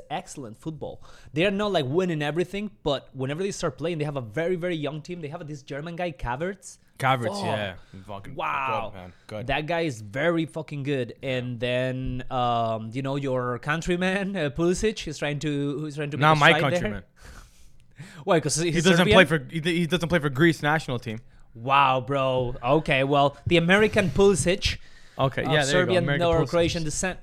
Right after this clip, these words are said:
Speaker 1: he is also doing fairly well there.
Speaker 2: Yeah,
Speaker 1: They're
Speaker 2: he's
Speaker 1: having
Speaker 2: doing
Speaker 1: some
Speaker 2: good.
Speaker 1: issues. Yeah, yeah. They have a, they have another, uh, like, uh, what's his name, Tammy Ab-, Towie Abrams or whatever, like, some, some striker that's finally making some goals, like a tall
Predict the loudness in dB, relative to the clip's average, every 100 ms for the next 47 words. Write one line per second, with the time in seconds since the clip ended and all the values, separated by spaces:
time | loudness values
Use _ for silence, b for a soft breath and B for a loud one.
0 | -12 -4 -2 -2 -2 -2 -2 -4 -6 -4
1 | -4 -2 -2 -2 -4 -2 -4 -2 0 -2
2 | -2 -2 2 2 4 4 6 4 4 0
3 | -12 -20 -10 -6 -6 -6 -12 -16 -8 -6
4 | -4 0 4 4 4 0 -2 -2 -4 -2
5 | -2 -2 -4 -4 -6 -4 -4 -2 -4 -6
6 | -10 -14 -20 -20 -20 -20 _ _ -20 -20
7 | -16 -16 -14 -12 -10 -10 -12 -16 -12 -8
8 | -6 -6 -6 -8 -4 -4 -2 -2 -4 -6
9 | -8 -6 -4 -6 -12 b b -10 -8 -10
10 | -10 -10 -12 -8 -6 -4 -4 -8 B B
11 | -12 -4 -2 -2 -2 -4 -6 -8 -8 -10
12 | -10 -12 -14 -12 -10 -8 -8